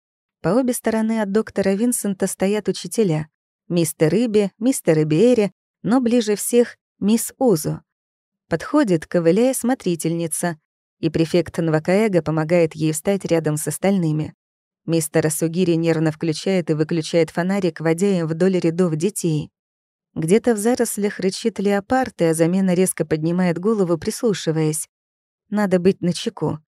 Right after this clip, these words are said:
Это не совпадение. Что бы там ни случилось, это нечто очень серьезное.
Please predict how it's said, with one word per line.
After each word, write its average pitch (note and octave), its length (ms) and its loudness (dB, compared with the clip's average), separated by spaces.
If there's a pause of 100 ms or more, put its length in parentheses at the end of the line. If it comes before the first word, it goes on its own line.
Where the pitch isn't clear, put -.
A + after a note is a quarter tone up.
(340)
Это F3 240 -2
не G3 100 0
совпадение. G#3+ 880 -2 (380)
Что - 260 -4
бы A#3 100 2
там G#3+ 200 -2
ни G#3+ 80 -4
случилось, G#3+ 640 -2
это G3 180 -2
нечто G#3 420 -4
очень G#3 320 -2
серьезное. E3+ 800 -2